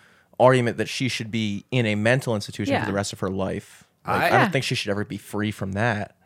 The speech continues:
Speaker 3: Well, that's, that's
Speaker 2: Well, what if
Speaker 3: totally
Speaker 2: she
Speaker 3: different than being
Speaker 2: becomes,
Speaker 3: free.
Speaker 2: what if she becomes okay?
Speaker 1: Well, she, I mean, she
Speaker 2: Then
Speaker 1: becomes
Speaker 2: she's just getting punished for it.
Speaker 1: But she still killed five people. It's like,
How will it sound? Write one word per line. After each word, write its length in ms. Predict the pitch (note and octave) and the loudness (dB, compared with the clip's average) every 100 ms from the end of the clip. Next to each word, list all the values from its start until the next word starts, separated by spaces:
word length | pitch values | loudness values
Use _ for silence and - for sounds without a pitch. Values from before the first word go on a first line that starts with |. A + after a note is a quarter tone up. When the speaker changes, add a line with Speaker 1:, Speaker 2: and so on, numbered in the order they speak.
| - | -2
Speaker 3:
Well, 140 | D3 | 2
that's, 220 | C3 D3 | 4 2
that's 140 | - C#4 | 2 2
Speaker 2:
Well, 80 | D4 | 4
what 60 | D#4+ | 8
if 40 | - | 10
Speaker 3:
totally 160 | G4+ - | 10 8
Speaker 2:
she 60 | |
Speaker 3:
different 240 | F4 E4 E4+ | 6 6 6
than 60 | E4 | 6
being 100 | E4+ | 6
Speaker 2:
becomes, 140 | E4 - | 4 0
Speaker 3:
free. 280 | - F4 A3 | -2 -2 -2
Speaker 2:
what 240 | B3 D4 D#4 | 2 4 4
if 140 | D#4 | 2
she 600 | - - D4+ D4 C#4+ - - - _ _ _ _ - | -2 -6 -4 -2 -2 -6 -10 -20 _ _ _ _ -6
becomes 800 | C4+ B3+ - C4 B3+ A#3+ B3 - - | -4 -2 0 2 4 2 0 -2 -6
okay? 540 | A3+ - D4+ - C#3 - _ _ _ - _ - | -6 -2 -4 -4 -6 -12 _ _ _ -20 _ 0
Speaker 1:
Well, 140 | G3+ G3 | 6 6
she, 220 | - F3+ | 4 0
I 40 | |
mean, 160 | F#3+ G3 | 2 2
she 160 | - B3+ | 4 6
Speaker 2:
Then 100 | C#4 | 8
Speaker 1:
becomes 140 | D#4 | 8
Speaker 2:
she's 120 | D4 | 6
just 200 | D4+ D4 | 4 0
getting 240 | C#4+ B3+ A#3+ | 2 4 4
punished 360 | F4+ G4+ D4 | 2 -2 -4
for 200 | - C3+ F2 | 0 2 2
it. 80 | - D#3+ - | -2 -8 0
Speaker 1:
But 140 | F#3 | 2
she 160 | - F#3 | 2 0
still 240 | - G3+ | 4 2
killed 420 | - - F3+ D#3 | 2 4 4 4
five 440 | - D3+ D3 B2 - | 4 4 6 2 -4
people. 540 | - F3+ - - - - | -8 -8 -6 -10 -4 -2
It's 180 | D3 | 4
like, 280 | E3 D#3 - | 6 6 4